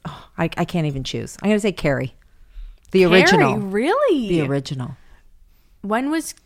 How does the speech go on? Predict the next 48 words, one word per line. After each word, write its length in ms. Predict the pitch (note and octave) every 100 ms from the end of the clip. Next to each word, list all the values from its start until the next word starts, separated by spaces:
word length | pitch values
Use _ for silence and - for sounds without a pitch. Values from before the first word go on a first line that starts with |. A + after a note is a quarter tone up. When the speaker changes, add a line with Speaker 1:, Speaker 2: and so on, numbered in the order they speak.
| _ -
Speaker 2:
the 140 | A#3+
original 400 | G#3+ A#3 G#3 G3
made? 320 | F3+ D#3 E3 -
Speaker 1:
Oh, 200 | F#3+ E3+
probably 500 | - D#3+ D#3+ E3 D3+
in 160 | C#3+
nineteen 560 | C#3 D3 - - D3+ D3
seventy. 520 | - - C#3+ C#3+ D3+
Speaker 2:
So 60 | F#3
I 80 | G#3
did, 180 | D3 D3
I 140 | D3
saw 160 | C#3+ G3
the 100 | E3+
new 200 | E3 -
one. 280 | D#3+ - - _ _
Speaker 1:
Nine. 280 | - D3 D3
Oh, 80 | D#3+
you 80 | D3
saw 160 | - B2+
the 80 |
new 100 | C3+ C#3
one. 100 | E3+
What's 160 | A#3
the 80 | -
new 100 | A#3
one 120 | C#4+
like? 180 | G3+ C#3+
I've 60 | D#3
never 160 | E3+
seen 200 | E3 G#3+ G3
it. 120 | - - - _ -
Speaker 2:
Uh, 400 | G#3 G3+ G#3 G#3+
it's, 160 | G#4+ - _ -
it's 160 | C4
good. 300 | - F3+ A#3
It's 380 | B3+ G#3 - -
Speaker 1:
It's 40 | -
probably 200 | F#3 E3+
just 200 | E3 -
like 200 | D#3 -
the 80 | E3
Speaker 2:
you 60 |
Speaker 1:
old 120 | F3+ G3+
Speaker 2:
feel 160 | F#3+
Speaker 1:
one. 60 | A#3+
Speaker 2:
really 200 | F#3+ F3+
bad. 440 | F3+ G3+ F#3+ F3+